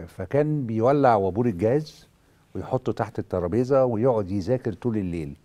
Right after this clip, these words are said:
وأنا أنام على الدفا جنبه، الدفا بتاع الوابور. و-، وبعد كده عشت فترة طويلة مع يونس شلبي،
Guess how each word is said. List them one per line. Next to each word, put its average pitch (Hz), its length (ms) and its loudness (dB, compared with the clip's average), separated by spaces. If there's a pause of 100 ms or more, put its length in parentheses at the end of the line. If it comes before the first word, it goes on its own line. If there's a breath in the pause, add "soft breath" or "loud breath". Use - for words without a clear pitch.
(340 soft breath)
وأنا 127 420 4
أنام 135 200 4
على 104 140 4
الدفا 85 400 -2 (220)
جنبه، 82 380 -4 (580 soft breath)
الدفا 104 240 0
بتاع 87 220 -2
الوابور. 80 500 -4 (1000 soft breath)
و-، 101 840 -2 (580)
وبعد 117 480 4
كده 131 340 4
عشت 113 440 2
فترة 113 380 -2
طويلة 95 500 -2
مع 87 200 -4
يونس 90 260 -4
شلبي، 98 460 -6